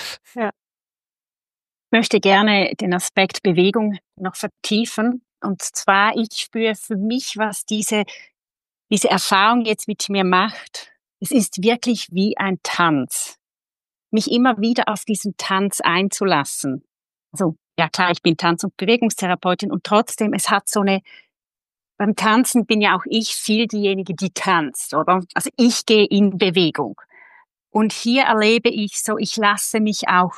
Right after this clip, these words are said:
Speaker 2: bewegen. Oder ich lasse mich bewegen von dem, was im Feld passiert, bei der Gruppe, beim Einzelnen, bei den Austausches und einfach in diesem Fluss des Tanzes zu sein, wo, wo ich mal auch stehen bleibe, schaue, beobachte.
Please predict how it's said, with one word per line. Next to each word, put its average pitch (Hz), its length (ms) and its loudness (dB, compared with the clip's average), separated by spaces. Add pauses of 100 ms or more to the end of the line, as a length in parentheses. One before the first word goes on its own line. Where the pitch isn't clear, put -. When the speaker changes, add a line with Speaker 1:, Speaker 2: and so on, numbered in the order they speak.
Speaker 2:
bewegen. 151 760 2 (760)
Oder 190 200 2
ich 202 140 0
lasse 208 340 2
mich 214 240 -4
bewegen 202 360 0 (180)
von 196 200 -4
dem, 190 200 0
was 196 140 -6
im 196 120 -6
Feld 185 340 0
passiert, 226 560 2
bei 196 160 2
der 185 140 0
Gruppe, 220 500 -2
beim 185 200 0
Einzelnen, 202 600 0
bei 185 140 -4
den 180 180 -2 (320)
Austausches 202 920 0 (420)
und 214 180 0
einfach 202 280 -2
in 208 100 0
diesem 208 300 0
Fluss 233 520 -2
des - 200 -4
Tanzes 214 500 0
zu 240 140 -2
sein, 208 480 0
wo, 196 400 -2
wo 185 100 -8
ich - 160 -8
mal 190 160 0
auch - 80 -8
stehen 240 380 -2
bleibe, 202 420 -4
schaue, 196 420 0
beobachte. 202 840 -4